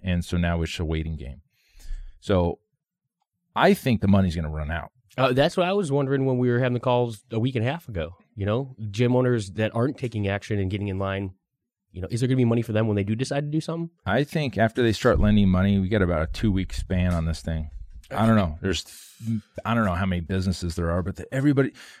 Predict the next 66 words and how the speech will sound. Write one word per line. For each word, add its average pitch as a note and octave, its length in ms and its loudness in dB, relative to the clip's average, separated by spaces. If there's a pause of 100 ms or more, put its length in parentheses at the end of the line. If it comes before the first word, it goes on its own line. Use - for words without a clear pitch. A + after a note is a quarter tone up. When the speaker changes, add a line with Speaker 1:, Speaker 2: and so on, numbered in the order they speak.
Speaker 1:
one, F3+ 280 4
it's, - 260 -4
it's - 160 -8
free C#3+ 240 2
money. A#2 340 6
The G#2+ 80 6
other D3+ 140 6
one's A#2+ 260 4
the G2 80 -4
grant. A2 480 0
This B2 240 -2
one's B2 180 0
a, F2+ 280 2
you F2 100 -4
know, F2 220 0
the F2+ 80 -2
P A#2 180 -6
P G#2 160 -2
P C3+ 240 0
is, F#2+ 180 -2
is F2+ 200 -6
like, F#2 280 -4 (380)
it's - 240 -14
forgivable. G2 640 0 (1120)
So A2+ 480 4
obviously G#2+ 500 0
everybody's, G2 520 2 (360)
you G#2 80 -4
Speaker 2:
Rushing G#2+ 280 4
Speaker 1:
know, E2+ 40 -4
Speaker 2:
to A2+ 100 -2
do G#2+ 180 -4
it. F2 60 -4
Speaker 1:
drooling G#2 420 4
to F2+ 40 -2
get G#2+ 120 0
Speaker 2:
Yeah. C3 140 4
Speaker 1:
on B2 120 0
that E2+ 320 -4
because F#2+ 220 -4
it's F#2+ 160 -4
basically F#2+ 480 -4
you F2 120 -4
can F#2 120 0
get G2+ 120 0
the F2+ 80 -2
money, G#2 220 6
use G2+ 180 2
it F2+ 80 -2
for - 80 -8
your F#2+ 100 0
business, G#2+ 400 0
and F#2+ 140 2
then G2 60 2
you G2 80 4
don't G#2 80 2
have G2 80 -4
to F2+ 60 -8
pay G2+ 180 0
it D2+ 80 -4
back. F#2+ 260 -2
It's F2 140 -16
a - 100 -20
great F2+ 300 -2
thing. F2+ 260 -2
So, E2+ 300 -2